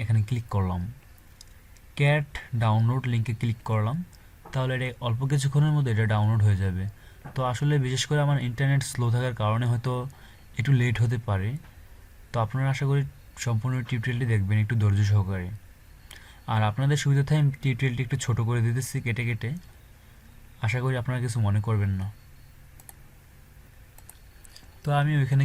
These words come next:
ক্লিক করার পর আমাকে আরেকটা পেজে চলে, আরেকটা পেজে নিয়ে আসছে। তো এখানে দেখুন এটা অটোমেটিক্যালি এই ক্লিক এখানে লে-, তো বন্ধুরা, আমার ইন্টারনেট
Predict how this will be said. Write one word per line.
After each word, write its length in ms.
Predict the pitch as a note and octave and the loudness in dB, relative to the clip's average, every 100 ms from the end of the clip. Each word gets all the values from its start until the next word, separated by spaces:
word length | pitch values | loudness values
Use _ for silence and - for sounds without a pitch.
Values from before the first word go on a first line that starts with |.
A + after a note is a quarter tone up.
| C#3 | 2
ক্লিক 180 | A#2+ A#2 | -2 -2
করার 240 | B2 B2 | -4 -4
পর 140 | A#2+ C#3 | -2 -2
আমাকে 280 | B2+ A#2+ C3 | 0 -2 -2
আরেকটা 260 | A#2 A#2+ C3+ | -2 -2 -4
পেজে 220 | B2 A#2 A#2 | -2 -2 -2
চলে, 240 | A#2+ A#2 A#2 A#2 | -2 -2 -2 -2
আরেকটা 300 | A#2 A#2 C3+ | -2 -4 -4
পেজে 200 | B2 B2 | -2 -2
নিয়ে 200 | A#2+ A#2+ | 0 2
আসছে। 360 | C3 - - B2+ F3 - - - - - - | 0 -2 -6 -4 -6 -8 -18 -18 -20 -20 -4
তো 40 | C#3 | 0
এখানে 160 | C#3 D3 | 2 4
দেখুন 160 | C3+ C#3+ | 4 2
এটা 100 | B2+ A2+ | 2 0
অটোমেটিক্যালি 520 | A#2 C3+ C3+ C3+ C#3 C#3 - G#2+ | 0 0 0 2 2 0 0 0
এই 140 | G#2 G#2 G#2+ - - - - - - - - | 2 0 -4 -8 -18 -20 -20 -20 -20 -20 -2
ক্লিক 240 | D3 D3 C#3 - - - - - - - - - - | 2 2 0 -10 -20 -20 -20 -20 -20 -20 -20 -16 -4
এখানে 220 | A#2+ C#3 C#3 | 2 4 4
লে-, 140 | B2+ - - - - - - - | 2 -6 -20 -20 -20 -20 -20 -6
তো 60 | B2+ A#2 | 0 2
বন্ধুরা, 360 | A2 A2+ C#3 D3+ D#3 - - C3 | 2 2 2 2 -2 -8 -8 -4
আমার 200 | B2 B2 A#2+ | -2 -2 -2
ইন্টারনেট 300 | A#2+ C#3+ | 0 0